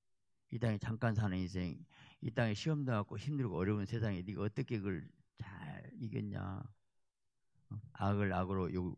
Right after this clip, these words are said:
갚지 말고 복을 빌어주고 사랑하고." 세상 살이가 만만치 않거든요. 근데 정말 우리가 감사한 건 이것이 뭐 해결 딱 돼.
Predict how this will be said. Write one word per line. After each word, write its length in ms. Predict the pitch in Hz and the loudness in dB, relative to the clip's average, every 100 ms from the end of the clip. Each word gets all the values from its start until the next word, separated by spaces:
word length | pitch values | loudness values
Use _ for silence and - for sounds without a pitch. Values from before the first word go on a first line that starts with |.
| - | -8
갚지 220 | - - 98 | -6 -4 0
말고 260 | 85 - - | 0 -2 -6
복을 220 | - 92 85 | -8 -6 -2
빌어주고 640 | 95 92 92 80 71 65 | 2 2 2 0 0 0
사랑하고." 920 | - 117 113 87 - - 85 95 - - _ _ _ _ _ _ | -2 0 0 -2 -4 -4 -2 -2 -4 -8 _ _ _ _ _ _
세상 360 | - 120 117 110 | -6 0 2 2
살이가 280 | 95 98 90 | 2 -2 -2
만만치 500 | 85 90 101 101 98 | -2 0 2 2 0
않거든요. 540 | 87 95 87 87 85 | -4 -2 -4 -2 -4
근데 400 | - 110 120 110 - _ _ _ | -2 -2 0 -2 -4 _ _ _
정말 360 | - 196 190 165 | 12 12 12 4
우리가 180 | 117 92 | 2 -2
감사한 300 | 98 90 85 | -4 -4 -6
건 60 | - | -4
이것이 340 | 139 165 127 | -2 0 -2
뭐 100 | 113 | -4
해결 200 | 98 92 | -6 -8
딱 180 | 87 82 | -12 -14
돼. 100 | - | -18